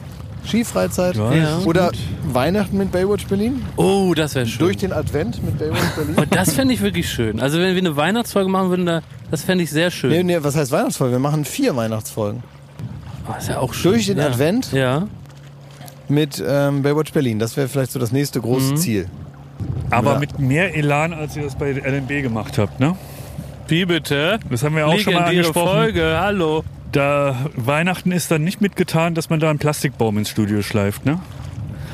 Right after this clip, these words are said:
Speaker 2: Da müssen wir uns was überlegen. Da müssen wir irgendwie, vielleicht Klaas bringt Geschenke mit.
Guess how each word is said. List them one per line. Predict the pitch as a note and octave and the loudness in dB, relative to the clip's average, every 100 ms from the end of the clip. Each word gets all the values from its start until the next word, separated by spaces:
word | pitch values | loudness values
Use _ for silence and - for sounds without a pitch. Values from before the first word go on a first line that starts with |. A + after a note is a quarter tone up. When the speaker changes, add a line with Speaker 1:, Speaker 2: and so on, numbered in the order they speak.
| - | -4
Speaker 2:
Da | - | 0
müssen | C3+ A#3+ | 2 2
wir | G3+ | 2
uns | F3+ | 2
was | F3 | 2
überlegen. | F3+ E3 D3 C3 A2+ | 2 4 4 2 2
Da | |
müssen | C3 F3+ | 0 2
wir | D#3+ D#3+ | 2 2
irgendwie, | E3 F3+ F3 E3+ D#3 | 2 0 2 0 0
vielleicht | C#3+ D3+ - | 2 0 2
Klaas | D3+ D#3 F#3+ | 2 2 0
bringt | - D#3+ | -2 -2
Geschenke | - B2+ E3 G3 A#3 | 0 0 0 0 0
mit. | G3+ A#3 | 0 -2